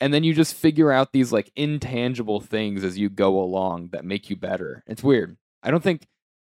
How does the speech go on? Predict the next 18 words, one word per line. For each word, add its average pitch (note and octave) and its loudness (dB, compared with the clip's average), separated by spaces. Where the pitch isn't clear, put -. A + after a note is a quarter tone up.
I B2+ 0
know B2+ 4
there C3+ 6
are A#2 4
lots G2+ -2
of G2+ -6
books F#2+ 0
on F#2+ -8
stand-up F#2 -8
comedy F#2 -6
and F2 -10
comedy F#2 -4
writing F2 -4
that A#2+ -6
do A#2+ -2
provide G#2+ 0
some G#2+ -6
value, G2 0